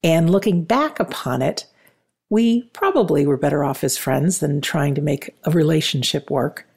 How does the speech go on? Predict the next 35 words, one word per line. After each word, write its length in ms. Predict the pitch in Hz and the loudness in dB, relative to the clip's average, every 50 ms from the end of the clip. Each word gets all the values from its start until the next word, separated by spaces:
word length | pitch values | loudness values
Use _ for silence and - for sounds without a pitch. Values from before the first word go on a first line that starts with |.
| _ _ _ _ _ _ _ _ _ _ _ _ _ _ _ - | _ _ _ _ _ _ _ _ _ _ _ _ _ _ _ 0
But 360 | 170 - - - - _ - | 0 0 0 -4 -10 _ -4
because 380 | 180 170 - 202 190 170 165 - | -4 -2 0 2 2 2 2 0
the 100 | 170 147 | -2 -2
two 280 | - - - 262 269 | -2 0 0 2 2
of 120 | 269 185 151 | 2 2 0
us 460 | 143 143 147 147 - - - - - _ _ _ _ _ - | 0 -2 -2 -4 -4 -4 -6 -6 -10 _ _ _ _ _ -10
had 360 | - - 170 170 160 151 139 | -4 -2 0 2 2 0 0
suffered 520 | - - - 170 165 - 190 160 151 160 - - | -2 0 0 0 0 0 0 -2 -2 -2 -4 -4
such 380 | - - 170 151 - - - | -4 -2 -2 -2 -2 -4 -4
devastating 640 | - 160 156 151 170 - - - 160 151 147 147 139 143 | -2 -2 0 0 0 -2 0 0 0 0 0 0 0 0
loss, 560 | 143 147 147 135 131 147 - - - - - _ _ _ _ _ _ _ _ _ - _ _ - | 0 0 0 -2 -2 -4 -4 -4 -4 -6 -8 _ _ _ _ _ _ _ _ _ -20 _ _ -2
we 160 | 170 160 170 | 0 0 2
didn't 280 | 180 190 175 185 175 | 2 2 2 2 0
want 200 | 170 160 156 156 | 0 0 0 0
to 60 | 156 151 | 0 0
lose 460 | 139 151 151 143 143 143 - - - | 2 2 2 2 0 0 -4 -4 -4
each 180 | 160 151 - - | -4 -4 -2 -2
other. 400 | 165 156 135 - - 151 - - _ _ _ _ _ _ _ _ _ _ _ _ _ _ _ _ - | -2 -2 -2 -4 -6 -8 -12 -20 _ _ _ _ _ _ _ _ _ _ _ _ _ _ _ _ -6
So 220 | - - 185 196 | -2 2 2 4
we 160 | 190 180 160 135 | 4 4 4 2
were 160 | 135 143 - | 2 0 0
on 240 | 147 180 202 202 190 | 0 2 2 2 2
and 140 | 165 139 | 2 2
off 240 | 156 175 180 175 - | 2 0 0 0 -2
again 340 | 147 139 143 135 139 147 143 | -4 -2 -2 -2 -2 -2 -4
for 140 | - - 143 | -4 -4 -6
about 280 | 131 - 135 139 139 | -4 -2 -2 -2 -2
nine 300 | 135 147 143 147 156 165 | -2 -2 0 0 0 2
years. 640 | 151 139 143 135 135 139 147 151 147 - - - _ _ _ _ - _ - _ _ _ _ _ _ - | 0 0 0 -2 -2 0 -2 -2 -2 -4 -6 -8 _ _ _ _ -20 _ -20 _ _ _ _ _ _ -2
We 440 | - 175 170 160 170 160 - 156 - _ _ - | 2 2 4 4 4 2 0 -2 -4 _ _ -8
had 460 | - - 180 165 156 151 170 - - | -2 0 2 2 2 0 -2 -2 -2
some 240 | - 185 160 165 - | -2 0 -2 -2 -2
amazing 880 | - 160 151 151 151 151 160 160 165 175 185 196 196 170 - 147 143 139 | -2 -2 0 0 0 0 2 2 2 4 4 4 2 2 0 -2 -4 -6
travels 560 | - - 165 151 139 135 139 139 131 - - | -6 -4 -2 -2 -2 -2 -2 -4 -4 -4 -4
together. 560 | - 143 - 123 107 117 131 147 180 - | -4 -4 -4 -4 -2 -2 -2 -2 -4 -6